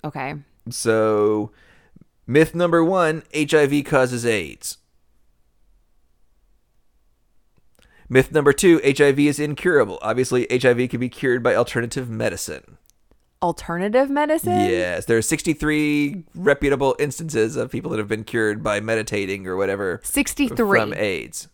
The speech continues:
Speaker 1: Sixty-three, that's it?
Speaker 2: Yes. Uh, H I V is harmful. Myth number three, H I V is actually harmless, causes mild flu-like symptoms, and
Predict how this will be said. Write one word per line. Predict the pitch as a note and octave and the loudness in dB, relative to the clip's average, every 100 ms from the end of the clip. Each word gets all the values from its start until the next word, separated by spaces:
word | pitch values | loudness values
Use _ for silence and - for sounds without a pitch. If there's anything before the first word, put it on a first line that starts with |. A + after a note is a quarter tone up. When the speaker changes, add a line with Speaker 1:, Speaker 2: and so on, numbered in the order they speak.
| _ | _
Speaker 1:
Sixty-three, | - B3+ A#3 B3 A3 F#3 | -6 -4 -2 -4 -2 0
that's | D3+ F3+ | 0 0
it? | F3+ - G#3+ G3 | 0 -2 -8 -8
Speaker 2:
Yes. | G#2+ F#2 F2 C#2+ C#2 - _ - - - - | -4 -2 -2 -4 -8 -12 _ -20 -20 -20 -6
Uh, | G#2 G#2+ G2+ G2 G2+ _ _ _ _ _ - | 0 2 2 0 -4 _ _ _ _ _ -2
H | C3 C3 | 0 4
I | C#3 | 4
V | C3+ | 6
is | D3+ | 2
harmful. | - F#3+ G3 - G#2 | 2 0 0 -2 -2
Myth | A2 | -2
number | C#3 C#3 | -2 -2
three, | C#3 F#3+ A#2+ | 0 0 0
H | D#3+ D3+ | 0 0
I | |
V | C3+ | 0
is | B2+ | 0
actually | B2+ - B2+ | 0 0 -2
harmless, | D3 C3 F#2 - | -2 -2 -6 0
causes | G#2+ G#2 G#2 | 0 0 -2
mild | A2+ A#2 A2 | 0 2 2
flu-like | C3 C#3+ G#2+ G#2 | -2 0 0 0
symptoms, | - G#2+ A2 G#2+ G#2+ - - _ _ _ _ - | -4 -4 -2 -4 -4 -10 -12 _ _ _ _ -8
and | G#2+ G#2 G2+ G#2 A2+ | -2 -2 -2 -8 -12